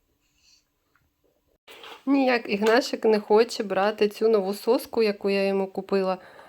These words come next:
Ем, вона така сама, така сама, е, як наша попередня, тільки на вік від шести місяців і старше. Але ні, ось вона йому чомусь от ні і все.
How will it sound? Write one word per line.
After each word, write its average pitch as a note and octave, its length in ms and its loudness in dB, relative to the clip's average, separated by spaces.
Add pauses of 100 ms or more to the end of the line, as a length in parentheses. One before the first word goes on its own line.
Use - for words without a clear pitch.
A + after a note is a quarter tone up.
(160)
Ем, F#3 560 0 (300)
вона G#3+ 220 0
така C4 240 -4
сама, G#3 540 0 (240)
така A3+ 220 -2
сама, G#3+ 440 2 (380)
е, G3 100 4
як A3 240 0
наша B3+ 220 0
попередня, G3+ 720 2
тільки C4 340 4
на A#3+ 960 6 (500)
вік C4 420 4
від B3 120 2
шести B3 320 0
місяців B3+ 440 0
і G#3+ 60 -6
старше. F#3+ 640 -2 (180)
Але C4 300 2
ні, E4 280 6 (340)
ось C4 260 -2
вона A#3+ 200 4
йому C4 200 0
чомусь A#3 560 -6
от A3 280 -4
ні C4 180 4
і D#4+ 180 -4
все. G3 360 -4